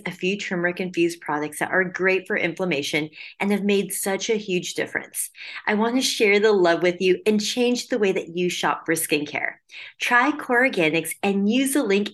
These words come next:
in the show notes to support the podcast. You also get fifteen percent off when you get to the landing page.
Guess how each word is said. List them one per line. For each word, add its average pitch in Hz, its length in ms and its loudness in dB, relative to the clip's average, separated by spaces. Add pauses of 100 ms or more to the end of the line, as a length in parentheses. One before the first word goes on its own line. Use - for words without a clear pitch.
in 196 140 0
the 247 100 0
show 160 240 2
notes 160 360 0 (280)
to 220 100 -2
support 208 600 0
the 214 80 0
podcast. - 760 -4 (320)
You 220 220 -2
also 233 340 2
get 190 320 -2
fifteen 202 400 0
percent 285 460 0
off 190 260 2
when 190 100 -2
you 185 120 -2
get 185 220 0
to 214 100 -6
the 214 100 0
landing 160 400 2
page. - 460 -8